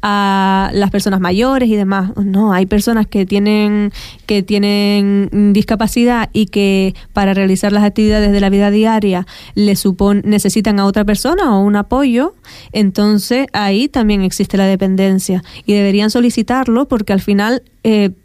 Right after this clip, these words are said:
tienes acceso con, cuando te reconocen la dependencia, a unos servicios, a unos recursos y a unos derechos que si no la tuvieras no,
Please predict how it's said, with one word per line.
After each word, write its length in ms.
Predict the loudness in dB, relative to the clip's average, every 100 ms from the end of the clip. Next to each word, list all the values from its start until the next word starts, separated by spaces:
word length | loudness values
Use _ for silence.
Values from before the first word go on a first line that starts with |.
| -6
tienes 220 | 0 2
acceso 600 | 0 -2 -2 -2 0 -4
con, 440 | 0 0 0 -2 -6 -8 -10 -2
cuando 260 | 0 2
te 100 | 0
reconocen 400 | -2 0 0 2
la 80 | 2
dependencia, 680 | 2 0 0 0 0 -2 -2 -2
a 100 | 0
unos 220 | 0 0
servicios, 600 | -2 0 -2 0 0 2
a 60 |
unos 240 | 2 2 0
recursos 540 | -2 0 -2 0 -2
y 40 | 0
a 60 |
unos 160 | 0 0
derechos 320 | 0 -2 -4
que 400 | -2 -2 0 -4
si 180 | -4 0
no 160 | 2 4
la 360 | 2 2 0 0
tuvieras 320 | 0 0 0
no, 460 | 0 0 -2 -4